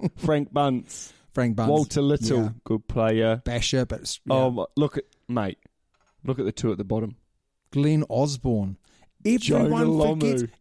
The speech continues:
Speaker 1: everyone forgets about
Speaker 2: Good
Speaker 1: Glenn
Speaker 2: player.
Speaker 1: Osborne. Not a good player.
Speaker 2: Glenn Osborne.
Speaker 1: Glenn Osborne, nineteen ninety-five World Cup, player of the World Cup.
Speaker 2: Did he?
Speaker 1: Player of the World Cup.
Speaker 2: John Olomu? No?
Speaker 1: Apparently.
Speaker 2: Not even a sniff?
Speaker 1: <laughs> Maybe I'm wrong.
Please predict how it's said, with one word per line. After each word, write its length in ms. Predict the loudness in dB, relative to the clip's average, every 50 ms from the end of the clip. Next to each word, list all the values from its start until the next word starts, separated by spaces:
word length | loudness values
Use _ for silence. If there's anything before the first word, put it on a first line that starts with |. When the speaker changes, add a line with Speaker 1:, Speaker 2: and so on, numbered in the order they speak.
| _ 0
Speaker 1:
everyone 500 | 0 0 2 2 2 2 4 4 2 2
forgets 380 | 0 0 0 0 0 0 0
about 100 | 0 0 2
Speaker 2:
Good 100 | 2 2
Speaker 1:
Glenn 180 | 2 2 2 2
Speaker 2:
player. 300 | 2 2 4 4 4 2
Speaker 1:
Osborne. 160 | 2 0 -2 -4 -8 _ _ _
Not 240 | 0 2 2 2 2
a 60 | 0
good 240 | 0 0 -2 -2 -2
player. 320 | -4 -4 -4 -4 -6 -8 -12 -16 -20 -20 -20 -18 _ -2
Speaker 2:
Glenn 200 | 2 2 2 2
Osborne. 480 | 2 0 0 0 0 0 0 0 0
Speaker 1:
Glenn 240 | 2 2 2 2 2
Osborne, 440 | 2 2 2 0 0 0 0 0 2 2
nineteen 480 | 2 2 2 2 0 0 2 2 2
ninety-five 600 | 2 4 4 2 2 0 0 0 0 0 0 0 2
World 260 | 2 2 2 0 0
Cup, 340 | -2 -2 -2 -2 -4 -8 -12 -14 -10 -8
player 480 | -8 -6 -4 -2 0 0 0 0 -2 -4 -8 _ 0
of 320 | 2 2 2 2 0 -4 -10 -14
the 340 | -4 0 2 2 2 2 0 -4
World 560 | -4 0 2 2 4 4 2 2 0 -4 -8
Cup. 360 | -10 -8 -8 -8 -8 -8 -8 -8 -8 -10 -14 -20 -20 -20 _ _ _ _ _
Speaker 2:
Did 140 | -8 -4 -2
he? 200 | -2 -2 -2 -6 -10 -16 -20 -20 -20 -12 -6
Speaker 1:
Player 220 | -2 0 2 2 2
of 80 | 2
the 80 | 2 0
World 220 | 2 2 0 0
Cup. 200 | -2 -6 -10 -10 -14 _ _ _ _ _ -20 -20 _ _ _
Speaker 2:
John 180 | -2 0 2 4
Olomu? 340 | 4 4 4 4 2 2 0 -2 -6 -12 -10 _ -2
No? 240 | 2 2 2 2 2 0 -2 _ _ _ -8
Speaker 1:
Apparently. 460 | -4 -2 0 0 0 2 2 2 4
Speaker 2:
Not 180 | 4 4 4 4
even 180 | 2 2 2 2
a 60 | 2
sniff? 440 | 0 0 0 -2 -2 -2 -2 -4 -4
Speaker 1:
<laughs> 80 | -2
Maybe 320 | 0 2 2 2 2 2 2
I'm 160 | 2 2 2
wrong. 260 | 2 2 2 0 -2